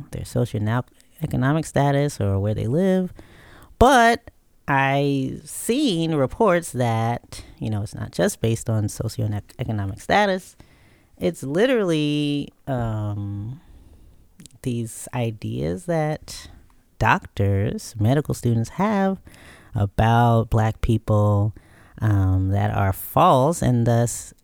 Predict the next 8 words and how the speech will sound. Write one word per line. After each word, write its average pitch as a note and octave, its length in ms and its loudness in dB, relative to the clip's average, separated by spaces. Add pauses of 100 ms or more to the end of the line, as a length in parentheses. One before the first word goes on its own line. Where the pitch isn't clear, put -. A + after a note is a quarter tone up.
(500)
uh, - 100 -8 (200)
affects - 600 -4
the - 140 -4
care C3 480 0
that A2 200 -2
they G#2 380 0
give A2+ 560 0 (400)
to F#2+ 600 -4